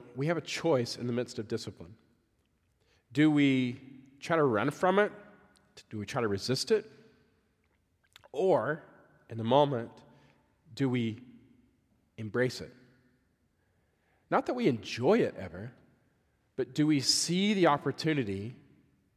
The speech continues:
to listen and to learn, to respond with openness to what we're trying to be taught?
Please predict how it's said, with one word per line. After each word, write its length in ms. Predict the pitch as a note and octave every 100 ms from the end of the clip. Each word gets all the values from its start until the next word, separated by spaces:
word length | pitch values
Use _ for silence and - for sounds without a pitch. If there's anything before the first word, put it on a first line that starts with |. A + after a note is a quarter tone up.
| _ _ _ _ _ _ _ _ _ _ _ _ _
to 120 | - C3
listen 640 | G#2+ A#2+ D3 - G3 G3 - - -
and 80 | -
to 100 | -
learn, 680 | G2 G2 A#2 C#3+ E3+ F#3+ F3+ - - - -
to 100 | B2+
respond 600 | G#2 - - B2+ D#3 D#3+
with 160 | C3+ -
openness 720 | B2+ D3 E3+ D3+ D#3 D#3+ - - - _ _ _
to 100 | -
what 240 | A2+ B2+ -
we're 100 | A#2+
trying 420 | - C#3 B2+ A#2+
to 60 |
be 120 | G#2+ G2
taught? 480 | - F2 - -